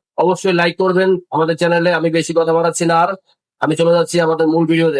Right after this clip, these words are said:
আজকের ভিডিওতে আমি আপনাদেরকে দেখাই দিব আমরা কোন মেডিসিনটা ইউজ করতেছি, আর মেডিসিনের কতটুকু পরিমাণ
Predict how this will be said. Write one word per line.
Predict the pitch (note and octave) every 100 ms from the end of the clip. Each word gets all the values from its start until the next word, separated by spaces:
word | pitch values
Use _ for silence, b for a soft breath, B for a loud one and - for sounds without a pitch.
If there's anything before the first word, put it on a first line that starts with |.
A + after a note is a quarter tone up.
| C3
আজকের | C3 E3+ D#3+
ভিডিওতে | E3 F3 E3+
আমি | E3+
আপনাদেরকে | D#3+ E3+ E3
দেখাই | E3 D#3+ E3+
দিব | F3 G3 A#3 - _ _ _ _ _ _ -
আমরা | D3 E3+ E3+
কোন | G3+
মেডিসিনটা | G3+ F#3+ F#3 F#3
ইউজ | F3+ F3+ F3
করতেছি, | F3 D#3 D3 C#3
আর | C#3+
মেডিসিনের | D#3+ E3+ F#3 F3+
কতটুকু | E3+ F3 F3 F#3
পরিমাণ | F#3+ F#3